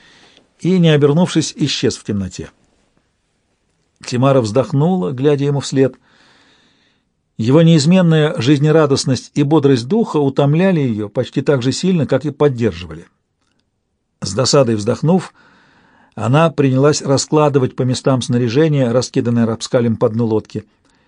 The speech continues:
Перепаковав свои вещи так, чтобы одеяло и посуда оказались сверху, она отправилась вслед за товарищем.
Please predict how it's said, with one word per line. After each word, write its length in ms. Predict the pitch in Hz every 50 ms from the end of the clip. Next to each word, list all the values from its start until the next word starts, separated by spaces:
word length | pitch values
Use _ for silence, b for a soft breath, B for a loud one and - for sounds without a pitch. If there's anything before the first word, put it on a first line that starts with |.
| _ _ _ _ _ _ _ _ _ _ _ _ _ -
Перепаковав 640 | 151 147 160 156 - 143 - 160 160 160 139 - - -
свои 300 | - - 131 139 139 139
вещи 360 | 131 156 165 151 - - 127
так, 180 | 101 - 131 120
чтобы 260 | - - 143 120 139
одеяло 540 | - - 127 113 135 135 131 135 131 120 127
и 140 | 165 127 -
посуда 400 | - 131 117 - 143 123 113 123
оказались 480 | - 104 - 117 117 123 120 113 -
сверху, 500 | - 127 147 190 185 - - 185 190 - _ _
она 260 | - 120 117 123 156 165
отправилась 560 | 151 - 131 135 147 143 147 139 131 - -
вслед 280 | - - - 127 131
за 80 | 120 120
товарищем. 560 | - 120 113 110 98 87 - - - 95 85